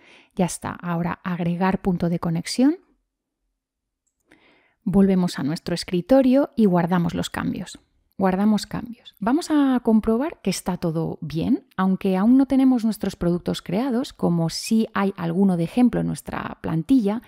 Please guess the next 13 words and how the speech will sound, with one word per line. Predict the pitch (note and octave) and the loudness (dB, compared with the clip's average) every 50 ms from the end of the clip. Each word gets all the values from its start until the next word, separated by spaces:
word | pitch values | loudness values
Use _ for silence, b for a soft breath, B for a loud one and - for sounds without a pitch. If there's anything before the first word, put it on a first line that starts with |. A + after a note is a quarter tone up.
| B B B B B B B | B B B B B B B
vamos | C4 C4 C#4+ D4 C#4 | 2 2 2 4 2
a | B3 | 0
usarlo | - - A3 G#3 A3+ A3+ - | 0 0 0 2 2 0 0
para | G3+ F#3 F3+ F3 | 0 -2 -2 0
comprobar | - E3+ E3 - - E3+ E3+ E3+ F3 F#3 G#3 | 0 -2 -2 -2 -2 -2 0 0 0 -2 -2
que | - F#3+ E3+ | -2 -4 -2
podamos | - F3 E3 E3 F3 F#3+ G3+ - | -2 0 0 0 0 0 -2 -2
pagar. | - _ _ - - D#3+ E3+ E3+ E3+ - - - b b b b b b b | -6 _ _ -6 -6 -6 -4 -6 -8 -8 -10 -14 b b b b b b b
Añadimos | b - E3+ E3 E3 E3+ F3+ F#3+ F#3 F3+ - - - | b -2 -2 0 2 2 2 2 2 0 -2 -2 0
un | G3 G3 | 0 0
producto | - F3+ F3 E3+ F3 - - - G3+ | 2 2 2 0 0 -2 -2 -4 -4
al | F3+ E3 - | -4 -4 -4
carro | - A#3+ B3+ B3+ A#3 A3+ C4 - | -2 -2 0 0 0 -2 -2 -4